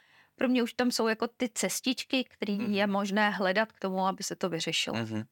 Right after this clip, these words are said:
Speaker 2: mhm.
Speaker 1: Místo toho balvanu, který tam sedí.
Speaker 2: Ještě než dáme další konkrétní příklady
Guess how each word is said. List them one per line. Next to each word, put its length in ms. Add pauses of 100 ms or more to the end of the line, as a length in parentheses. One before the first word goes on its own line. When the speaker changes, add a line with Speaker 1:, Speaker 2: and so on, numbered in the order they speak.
Speaker 2:
mhm. 200
Speaker 1:
Místo 260
toho 200
balvanu, 580
který 260
tam 180
sedí. 340 (680)
Speaker 2:
Ještě 260
než 180
dáme 240
další 340
konkrétní 540
příklady 760